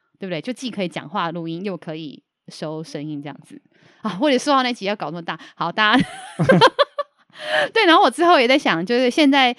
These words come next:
我，我们麦也在想说要开发出，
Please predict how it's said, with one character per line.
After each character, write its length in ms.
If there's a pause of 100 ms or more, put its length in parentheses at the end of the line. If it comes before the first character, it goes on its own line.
(300)
我， 240
我 40
们 160
麦 200
也 100
在 80
想 220
说 420
要 400
开 240
发 220
出， 600